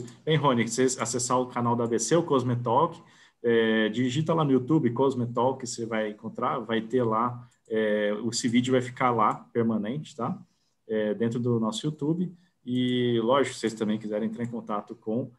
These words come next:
a Sunrise, é, até eu pedi pro Ricardo aqui, é, você tá com contato, Ricardo, do pessoal pra entrar em contato com você?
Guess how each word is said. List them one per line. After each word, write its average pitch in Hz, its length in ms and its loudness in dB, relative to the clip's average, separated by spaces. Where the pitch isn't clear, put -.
a 113 60 -16
Sunrise, 120 840 0
é, 107 200 2
até 104 200 -2
eu 117 60 0
pedi 123 200 -4
pro 127 160 0
Ricardo 120 480 0
aqui, 120 420 -2
é, 104 140 -4
você - 140 -16
tá 127 100 -2
com 127 100 -8
contato, 127 520 -4
Ricardo, 127 400 -4
do 120 80 -4
pessoal 120 360 -4
pra 123 120 -8
entrar 117 160 -8
em 113 40 -8
contato 120 440 -10
com 120 80 -12
você? 156 420 -2